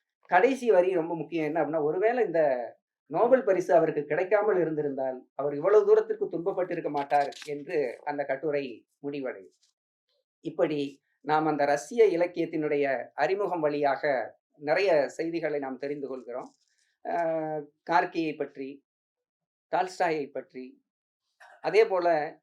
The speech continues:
இவான் கோன்சரோ என்று சொல்லக்கூடியவருடைய ஒப்லமோவ் என்று சொல்லக்கூடிய சோம்பல் நாயகனுடைய கதையை பற்றியதான அறிமுக கட்டுரை. இப்படி ஒவ்வொரு கட்டுரையும் கார்கியினுடைய,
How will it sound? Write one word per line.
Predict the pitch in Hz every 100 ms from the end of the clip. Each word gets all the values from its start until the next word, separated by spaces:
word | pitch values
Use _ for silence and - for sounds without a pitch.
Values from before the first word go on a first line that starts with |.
| _
இவான் | 151 185 214 202 - _ _ _
கோன்சரோ | 175 196 196 180 170
என்று | 151 139 147
சொல்லக்கூடியவருடைய | 143 143 135 131 120 127 127 151 143 117 - _ _ _ _ _ _ _ _ _ _ -
ஒப்லமோவ் | 180 180 254 226 214
என்று | 175 156
சொல்லக்கூடிய | 156 147 143 139 131 123
சோம்பல் | 117 196 214 202
நாயகனுடைய | 151 147 143 143 131 127 120 113 98 - _ _ _ 277 _ _ _ _ _ _
கதையை | - 156 170 151
பற்றியதான | 139 - 139 131 127 185 139 -
அறிமுக | 139 160 139 117
கட்டுரை. | 107 101 95 - _ _ _ _ _
இப்படி | 175 208 190 165 147 - _
ஒவ்வொரு | 160 185 254
கட்டுரையும் | 220 165 170 165 143 143 - _ _ _
கார்கியினுடைய, | 160 190 - 180 151 143 143 135 127